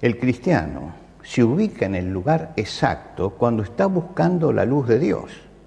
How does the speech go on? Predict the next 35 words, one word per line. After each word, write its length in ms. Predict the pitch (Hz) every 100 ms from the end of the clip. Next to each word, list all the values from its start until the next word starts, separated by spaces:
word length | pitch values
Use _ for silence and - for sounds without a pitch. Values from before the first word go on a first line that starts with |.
| - -
Si 240 | - 143
no, 400 | 180 190 107 165 - - - - - - -
si 180 | - 131
nos 180 | 135 135
corremos 500 | - 135 226 233 180
de 60 |
ese 140 | 170 139
lugar, 400 | 127 101 110 113
vivimos 420 | 139 208 226 -
en 80 | 123
la 60 |
oscuridad. 520 | 107 - 101 156 - - - - - - - - - - - - - - - - - - -
Y 80 | 180
uno 220 | 233 180
busca 840 | 113 170 214 - - 82 92 113 - - - - -
en 160 | 98 104
el 160 | 127 107
Señor 640 | 113 107 135 82 92 - - - -
la 180 | 110 120
luz 300 | 160 214 - -
que 240 | 143 143
entra 600 | 95 80 69 80 95 120 - - - - - - - - - -
por 160 | 131
esa 300 | 202 - 160
rendija 1000 | 127 135 135 165 220 139 - 85 85 98 -
de 140 | 101
la 120 | 92
sociedad 800 | - 113 90 85 80 69 85 98 -
que 120 | 143
se 220 | - 180
abre 460 | 226 214 180 170 156
para 300 | - 107 110
nosotros 540 | 101 - 160 160 123
como 240 | - 104
bendición. 560 | 101 107 95 95 185